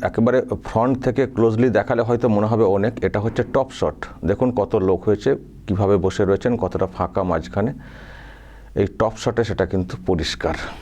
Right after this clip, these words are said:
যেটা আমি নজর করছিলাম যে, আহ, আজকের লোকটা কত হয়েছে। আর গতবারে দর্শক, আহ, গতবারে যে ব্রিগেডটা হয়েছিল, মানে দু হাজার চব্বিশে, সেটা হচ্ছে, এই হচ্ছে ভিডিও।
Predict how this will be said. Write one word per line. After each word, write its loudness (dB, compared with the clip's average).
যেটা 0
আমি 2
নজর 2
করছিলাম 0
যে, 2
আহ, -4
আজকের 0
লোকটা -2
কত -2
হয়েছে। -2
আর 0
গতবারে 2
দর্শক, 2
আহ, 4
গতবারে 2
যে 4
ব্রিগেডটা 2
হয়েছিল, 4
মানে 4
দু 4
হাজার 4
চব্বিশে, 2
সেটা 0
হচ্ছে, 0
এই 2
হচ্ছে 0
ভিডিও। 0